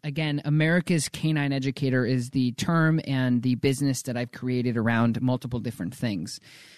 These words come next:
The first thing is, is when I first started walk-, walking dogs, well, and working with dogs, um, I started my first business, dog-related business, about eight years ago. And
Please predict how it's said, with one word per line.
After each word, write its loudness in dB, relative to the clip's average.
The -4
first 2
thing 4
is, 2
is -4
when 4
I 4
first 0
started 2
walk-, -2
walking 0
dogs, -2
well, -2
and 4
working 0
with 0
dogs, -4
um, -2
I 2
started 2
my 2
first -4
business, 0
dog-related 2
business, -2
about -2
eight -2
years -2
ago. -4
And 4